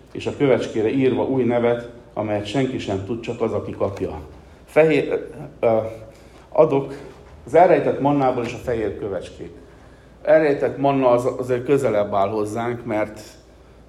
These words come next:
tudjuk az Ószövetségben, hogy a, a frigyládába elrejtettek egy tál mannát, és a frigyládát pedig elrejtette Jeremiás, mikor Babilonból menekültek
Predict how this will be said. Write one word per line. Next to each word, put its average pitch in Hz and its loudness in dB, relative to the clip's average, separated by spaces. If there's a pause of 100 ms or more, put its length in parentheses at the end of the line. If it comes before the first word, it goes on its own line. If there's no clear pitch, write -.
(140)
tudjuk 113 -4
az 104 0
Ószövetségben, 113 2
hogy 104 0
a, 110 2 (580)
a 101 2 (760)
frigyládába 110 2
elrejtettek 107 2 (400)
egy 95 -12
tál 110 2
mannát, 98 -4 (2250)
és - -4
a 143 0
frigyládát 139 2
pedig 135 0
elrejtette 131 4
Jeremiás, 101 -2
mikor 120 -6
Babilonból 104 -2
menekültek 90 -10